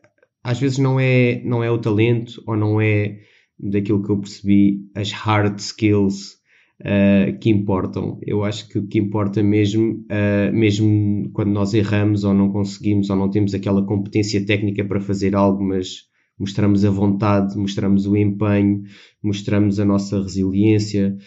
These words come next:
perante um obstáculo, mostramos a vontade de querer aprender mais e querer ser melhores. Ahm, todas essas características é que nos vão diferenciar dos restantes.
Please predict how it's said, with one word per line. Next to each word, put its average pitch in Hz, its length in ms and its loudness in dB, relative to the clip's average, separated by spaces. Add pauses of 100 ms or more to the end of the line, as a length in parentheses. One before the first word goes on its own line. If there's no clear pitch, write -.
(200)
perante 101 300 2
um 101 140 2
obstáculo, 98 580 -2
mostramos 101 460 0
a - 20 2
vontade 98 440 -2
de - 60 -14
querer 104 240 -2
aprender 101 440 2
mais 101 340 2
e 98 80 0
querer 101 160 0
ser 98 240 -4
melhores. 101 560 0 (400)
Ahm, 104 460 0
todas 107 360 2
essas 107 580 0 (180)
características 110 1000 2
é 107 100 -2
que 110 120 -6
nos 104 180 0
vão 107 180 2
diferenciar 101 680 0
dos 101 200 0
restantes. - 520 -6